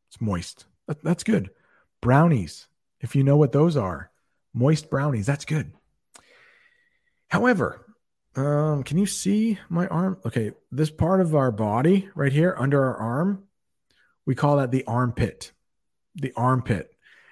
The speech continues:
And think about, if it's humid out, you are probably going to sweat in your armpits. And we might call that place moist. And that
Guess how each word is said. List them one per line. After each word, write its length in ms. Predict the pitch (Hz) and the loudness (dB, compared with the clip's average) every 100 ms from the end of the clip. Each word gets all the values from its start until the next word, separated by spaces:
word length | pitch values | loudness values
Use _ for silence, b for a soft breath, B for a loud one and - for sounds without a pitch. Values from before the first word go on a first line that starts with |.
| b b - | b b -2
And 180 | 180 190 | 0 2
think 200 | 240 220 | 2 4
about, 380 | 156 117 101 - _ _ _ | 2 2 -4 -10 _ _ _
if 280 | 151 196 190 | 4 4 6
it's 240 | 208 202 - | 4 4 0
humid 340 | 208 220 170 | 2 4 4
out, 360 | 120 110 - - _ _ _ _ _ _ - | 2 -2 -6 -10 _ _ _ _ _ _ -2
you 180 | 160 180 | 2 2
are 80 | |
probably 560 | 156 - 165 165 175 165 | 0 -4 -4 0 4 4
going 320 | 139 151 156 | 4 2 2
to 100 | 143 | 0
sweat 540 | 104 - 147 123 - - _ _ _ _ _ | -6 -4 -4 -4 -8 -20 _ _ _ _ _
in 120 | 127 | 0
your 160 | 131 - | 0 -2
armpits. 720 | 101 127 147 214 226 - - _ B B B B B B B B B B B - | -2 -2 2 2 2 -8 -16 _ B B B B B B B B B B B 0
And 160 | 139 | 4
we 100 | 165 | 4
might 240 | 175 180 214 | 4 2 0
call 240 | - 170 | -2 -2
that 200 | 165 123 | -2 -2
place 300 | - 139 123 | -2 -2 0
moist. 540 | 120 120 98 - - - _ _ _ _ _ _ _ _ - | -2 -2 -2 -6 -12 -18 _ _ _ _ _ _ _ _ -6
And 200 | 123 107 | -4 -2
that 480 | 113 107 170 214 | 0 2 2 0